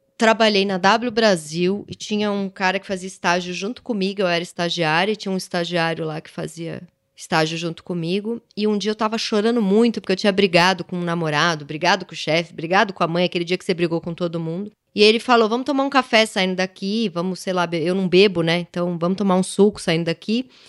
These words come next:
E como ele não morava em São Paulo, então ele tava num flat ali perto, a gente foi tomar um suco, ele falou, "Ah, agora vamos rapidinho aqui até minha casa. Aí eu pego pra você os C Ds das músicas que você gosta." E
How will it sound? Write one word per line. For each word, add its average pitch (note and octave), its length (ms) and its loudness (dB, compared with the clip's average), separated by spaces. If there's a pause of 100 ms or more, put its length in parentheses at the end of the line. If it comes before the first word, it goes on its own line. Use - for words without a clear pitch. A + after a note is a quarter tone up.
(380)
E B3 80 -4
como C#4+ 380 4
ele C4 200 6
não D4 120 0
morava A3+ 320 6
em G#3 60 -10
São G#3 260 -8
Paulo, G3+ 560 0 (440)
então G3 280 2
ele G3+ 100 2
tava G3+ 220 4
num G#3+ 160 0
flat F#3+ 480 2
ali E3 140 -2
perto, F3+ 400 0
a A3+ 40 -8
gente G#3+ 180 -6
foi G3 100 -2
tomar F#3 240 -4
um F#3 100 -2
suco, A3 360 -4
ele A#3 100 0
falou, B3 240 -4
"Ah, B3 60 2
agora F#3+ 220 0
vamos C4 200 -2
rapidinho B3 400 0
aqui A#3 160 -4
até G3+ 160 -6
minha F#3 140 0
casa. F3+ 400 0 (120)
Aí F3+ 180 4
eu G3+ 80 2
pego G3+ 280 2
pra F#3+ 160 -2
você F#3 360 -4
os F3+ 260 0
C - 180 -2
Ds F#3 280 2
das E3+ 200 -2
músicas F3+ 360 -6
que - 100 -20
você F3 260 -4
gosta." E3+ 680 0 (220)
E A3 480 2